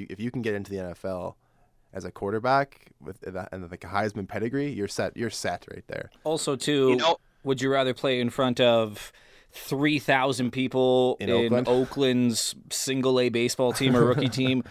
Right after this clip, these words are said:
Speaker 2: or would you rather play in front of, like, eighty thousand wild college football fans on a weekly basis? I mean, I
Speaker 3: I
Speaker 2: know it's
Speaker 3: mean,
Speaker 2: college football, but still.
Speaker 1: It's, college football's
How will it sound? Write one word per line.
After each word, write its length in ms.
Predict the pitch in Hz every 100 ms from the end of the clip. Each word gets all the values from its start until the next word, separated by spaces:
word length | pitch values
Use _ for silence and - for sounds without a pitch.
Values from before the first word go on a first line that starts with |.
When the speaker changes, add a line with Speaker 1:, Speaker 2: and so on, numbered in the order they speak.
| -
Speaker 2:
or 120 | 139 147
would 120 | 123
you 80 | 131
rather 220 | 135 127
play 180 | - 131
in 100 | 120
front 200 | 131 123
of, 80 |
like, 160 | 120 113
eighty 240 | 123 131 123
thousand 440 | 135 123 120 113
wild 380 | 113 120 117 107
college 320 | - 131 113
football 320 | - 127 123
fans 320 | 110 117 113 110
on 100 | 104
a 40 |
weekly 280 | 113 - 104
basis? 540 | 104 101 - - - _ _ _ _ _ _ _ _ _ _ -
I 80 |
mean, 100 | 160
I 60 | 170
Speaker 3:
I 20 |
Speaker 2:
know 100 | 180
it's 100 | 196
Speaker 3:
mean, 60 | 165
Speaker 2:
college 240 | 190 147
football, 340 | 151 151 127 110
but 80 | 110
still. 420 | - 120 90 85
Speaker 1:
It's, 320 | 98 104 - -
college 220 | 175 175
football's 340 | 135 - 151